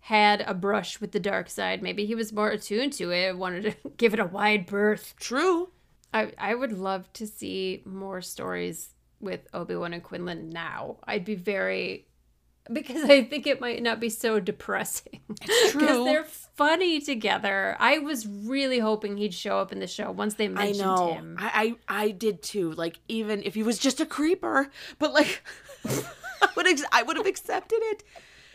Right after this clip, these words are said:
Speaker 2: But
Speaker 1: <laughs>
Speaker 2: it gives me joy to know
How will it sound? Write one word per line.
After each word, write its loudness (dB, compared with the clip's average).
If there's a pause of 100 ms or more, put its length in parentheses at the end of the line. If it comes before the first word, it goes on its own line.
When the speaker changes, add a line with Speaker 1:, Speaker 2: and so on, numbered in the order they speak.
(280)
Speaker 2:
But 0 (520)
Speaker 1:
<laughs> - (600)
Speaker 2:
it 0
gives -2
me 0
joy 0
to -8
know -2